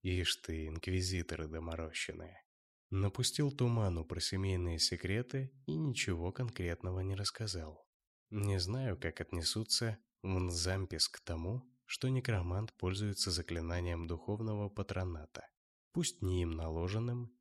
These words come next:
и в другой стране. Маркеры одобря-, маркеры одобряемого и неодобряемого действия проступали так четко, что я мог бы забрать у черноголовых даром что угодно, но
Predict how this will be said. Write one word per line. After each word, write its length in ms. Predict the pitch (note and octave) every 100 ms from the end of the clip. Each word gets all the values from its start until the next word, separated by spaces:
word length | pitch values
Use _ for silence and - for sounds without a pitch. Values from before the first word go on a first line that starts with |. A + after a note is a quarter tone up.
| -
и 140 | F2+
в 80 | F2
другой 340 | F#2 F#2+ A2+
стране. 560 | B2 - A#2 G2 D#2 D#2 _ _ _ _ _ _ _ _ -
Маркеры 800 | F#2+ G2 G2+ - F#2+ F#2+ G2 - -
одобря-, 680 | G#2 F#2 F#2+ F#2 G#2+ C3 -
маркеры 640 | C3 A2 G2+ G#2 - G#2+ G#2+
одобряемого 880 | G#2 A2 G#2 G#2 E2+ D#2 D#2 D#2+ E2
и 160 | E2
неодобряемого 1040 | E2 F2 E2+ F2 F2+ A#2 C#3+ A#2 E2+ E2 E2+
действия 640 | E2+ D#2+ - - D#2+ D#2+ _
проступали 600 | - F2+ - F#2 F2 E2 D#2
так 300 | - A#2+ -
четко, 540 | - D#2 - - - _ _ _
что 260 | - - G#2+
я 200 | G#2+ A#2
мог 260 | A#2+ A2+
бы 100 | G#2+
забрать 440 | G#2 G#2+ A2 B2+ -
у 40 |
черноголовых 920 | - G#2+ G2+ G2 G2 G2 B2 A2 F#2
даром 400 | - G2+ F2 E2
что 240 | D#2+ - G2+
угодно, 680 | G2 F#2 E2 D#2 D#2 D2+ - _ _
но 500 | F2 E2 E2 E2 E2